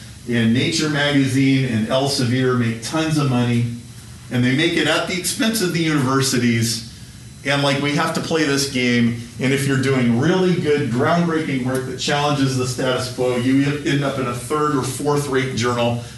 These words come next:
that nobody reads or pays attention to. This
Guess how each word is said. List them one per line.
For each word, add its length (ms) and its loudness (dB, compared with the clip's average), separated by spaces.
that 140 -6
nobody 340 2
reads 300 2
or 100 0
pays 280 0
attention 460 -2
to. 120 -4
This 720 0